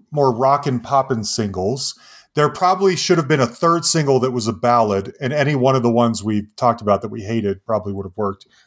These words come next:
Maybe I Need to Fall in Love again.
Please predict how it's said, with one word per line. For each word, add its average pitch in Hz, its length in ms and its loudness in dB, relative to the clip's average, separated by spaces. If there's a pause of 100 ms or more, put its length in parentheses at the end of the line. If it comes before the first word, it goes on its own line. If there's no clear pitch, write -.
Maybe 131 220 2
I 120 60 4
Need 120 180 0
to 107 60 -8
Fall 110 280 0
in 95 100 -8
Love 98 360 0 (540)
again. 202 480 -4